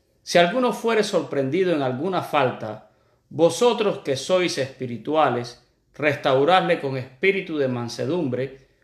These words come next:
considerándote a ti mismo, no sea que tú también seas tentado. Sobrellevad los unos las cargas de los otros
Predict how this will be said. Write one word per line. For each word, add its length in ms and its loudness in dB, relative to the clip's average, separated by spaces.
considerándote 920 4
a 140 0
ti 100 -2
mismo, 640 -6
no 200 0
sea 440 2
que 140 -4
tú 260 -8
también 480 -2
seas 420 -2
tentado. 720 0
Sobrellevad 840 0
los 260 -4
unos 260 -4
las 280 -10
cargas 400 0
de 60 -2
los 200 -2
otros 400 -2